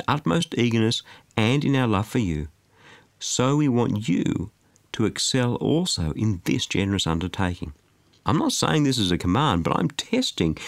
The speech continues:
the genuineness of your love against the earnestness of others.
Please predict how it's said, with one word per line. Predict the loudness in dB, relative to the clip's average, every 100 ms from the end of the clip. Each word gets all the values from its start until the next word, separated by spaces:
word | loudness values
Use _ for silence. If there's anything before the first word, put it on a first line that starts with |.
| -8
the | -4
genuineness | -2 0 2 2 2 2 2 2
of | 0 0
your | 0 2 2
love | 0 -2 -6 _ -20 _ _
against | -2 0 0
the | -4 0
earnestness | 0 2 0 0 -2 0
of |
others. | 0 0 -2 -4